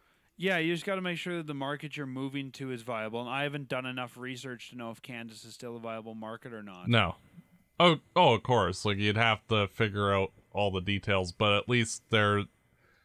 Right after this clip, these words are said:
Speaker 2: it's a viable option to look at one of those two places.
Speaker 1: Yeah, I think those are really the only places left. I mean,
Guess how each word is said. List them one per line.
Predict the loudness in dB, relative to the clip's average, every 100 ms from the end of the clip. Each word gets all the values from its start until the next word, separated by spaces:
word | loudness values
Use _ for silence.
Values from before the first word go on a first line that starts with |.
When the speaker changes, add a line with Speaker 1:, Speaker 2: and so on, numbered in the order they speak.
| _ _ _ _ _ _ _ 0
Speaker 2:
it's | 2 2 -2 0
a | 0
viable | 4 6 6 4 0 2
option | 4 4 0 -2 0 0 -2
to | -2
look | -2 -2 2
at | 2 2
one | -2 -2
of | -2 -2
those | -4 -4
two | -4 -6
places. | -4 -6 -6 -6 -10 -10 -14 _ _ _ _ _ _ _ _ _ _
Speaker 1:
Yeah, | -10 -8
I | -6
think | -6
those | -6 -6
are | -8
really | -8 -6
the | -8
only | -8 -10 -10
places | -10 -12 -12 -14 -12
left. | -12 -12 -12
I |
mean, | -8 -6 -8